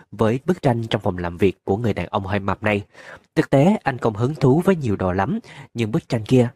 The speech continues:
thực sự khiến anh vô cùng hứng thú. "Tôi là Kỷ Thiệu, tổng giám đốc Thương, hân hạnh." Người đàn ông mặc trang phục màu đen vươn tay, âm thầm đánh giá Thương Nhạc, hai tay đang ôm thật chặt lấy Mộc Nguyệt Ngân. Đối mặt với sự thân thiện của người đàn ông này,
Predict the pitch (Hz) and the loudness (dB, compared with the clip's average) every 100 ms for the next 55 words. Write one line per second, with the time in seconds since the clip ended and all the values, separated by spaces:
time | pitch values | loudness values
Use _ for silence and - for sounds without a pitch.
0 | - 123 - 98 90 131 143 120 110 95 | -4 -2 0 0 0 -8 -14 -14 -14 -12
1 | 135 - 87 - 107 123 120 170 247 _ | -12 -8 -10 -8 -10 0 2 2 0 _
2 | _ - - - - - _ _ - 135 | _ -20 -20 -20 -20 -20 _ _ 2 4
3 | 135 123 - 117 117 104 101 _ - 98 | 6 4 2 2 4 4 2 _ -2 -2
4 | 107 135 175 - 151 139 _ 139 139 113 | 0 0 0 4 4 4 _ -4 0 -2
5 | 110 - _ _ _ - - - _ - | -4 -10 _ _ _ -20 -20 -20 _ -2
6 | 139 113 104 127 123 - 123 117 110 101 | 0 0 0 -2 -2 -2 -4 -4 -4 -2
7 | 92 107 117 110 127 110 135 135 - - | 0 2 0 2 0 2 0 0 -4 -6
8 | 135 127 98 92 80 98 117 120 127 143 | -4 -4 -6 -6 -6 -6 -2 -4 -4 -6
9 | 120 104 95 _ _ _ - 123 - 120 | 0 -2 -2 _ _ _ -2 0 2 0
10 | 123 127 - 131 123 101 - 101 - 101 | 0 -2 -2 -2 -2 -8 -4 -4 -2 -2
11 | 110 135 - 104 - 131 135 _ _ _ | 0 -2 -4 -6 0 0 0 _ _ _
12 | - _ _ - - 143 175 131 - 165 | -20 _ _ -20 -2 0 2 0 0 2
13 | 117 92 139 143 120 92 90 131 113 92 | 2 2 -2 0 0 0 -2 -2 -2 -2
14 | 113 110 113 101 | -4 0 0 -2